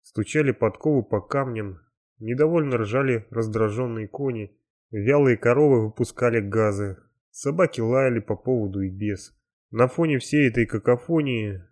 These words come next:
непрекращающийся стук топоров не впечатлял. Нас и без заготовителей кольев было слышно на пять километров вокруг.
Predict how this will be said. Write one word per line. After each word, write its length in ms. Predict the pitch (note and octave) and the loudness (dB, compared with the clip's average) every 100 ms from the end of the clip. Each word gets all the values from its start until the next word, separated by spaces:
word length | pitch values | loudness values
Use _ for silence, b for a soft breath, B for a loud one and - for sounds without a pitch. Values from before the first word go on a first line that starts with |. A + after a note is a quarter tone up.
| _ _ - | _ _ -6
непрекращающийся 1120 | A2+ B2+ C3 C3 C3 - C3+ A2 A#2 G2+ A2 | -4 0 0 2 0 2 2 2 -4 -6 -6
стук 440 | - C3 A2+ - - | -4 -4 -4 -6 -8
топоров 460 | G#2 A2+ C#3 C3 - _ _ _ | 0 2 4 0 -2 _ _ _
не 120 | C#3 | -14
впечатлял. 840 | B2 - - G#2+ - G#2 G2+ F#2 _ _ _ _ _ | -10 -10 -8 -10 -4 -4 -4 -8 _ _ _ _ _
Нас 300 | A#2 C#3 D3 | -2 0 2
и 40 | A#2+ | 0
без 200 | A#2 G#2+ | 0 0
заготовителей 800 | A2 A2+ A2+ C3 C3+ A#2+ A2+ - | 0 0 0 0 0 0 -2 -2
кольев 560 | D3+ C#3+ C3 - - | 0 2 2 -2 -12
было 300 | B2+ D#3+ D3+ | -4 2 4
слышно 480 | A2+ C3+ C#3+ - A2+ | 2 0 -2 0 -4
на 100 | A2 | -4
пять 280 | - C3 C3 | -2 -2 -2
километров 680 | G#2+ G#2 G#2 G#2+ - F#2 G2 | -2 -2 -2 -6 -8 -10 -6
вокруг. 580 | G2 F#2+ G#2 F#2+ - | -6 -6 -8 -10 -12